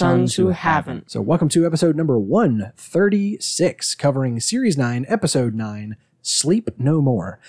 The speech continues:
Speaker 3: This is the one where the Doctor and Clara fight sentient eye crusties created by space sleep pods.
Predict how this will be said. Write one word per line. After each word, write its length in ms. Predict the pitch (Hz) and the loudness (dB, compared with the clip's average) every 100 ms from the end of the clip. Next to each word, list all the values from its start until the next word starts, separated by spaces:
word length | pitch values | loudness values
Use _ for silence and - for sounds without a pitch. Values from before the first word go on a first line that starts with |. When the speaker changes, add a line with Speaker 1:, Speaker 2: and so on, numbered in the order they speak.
| - - | -20 -2
Speaker 3:
This 140 | 294 | 0
is 80 | 285 | 2
the 60 | 233 | 2
one 180 | 226 214 | 2 2
where 120 | 180 | 2
the 80 | 151 | 2
Doctor 300 | 170 214 170 | 0 2 0
and 100 | 139 | 2
Clara 300 | - 139 143 | 2 2 2
fight 240 | 156 139 | 0 0
sentient 400 | - 220 214 185 | 0 0 2 0
eye 220 | - 226 | 0 -2
crusties 500 | - 135 - 135 170 | 0 0 0 0 0
created 320 | - 175 214 | 2 2 4
by 160 | 170 156 | 2 0
space 480 | 135 - - 220 - | 0 -2 0 0 0
sleep 320 | - 240 247 | -2 -4 -4
pods. 420 | - 120 90 95 | -2 -2 -2 -10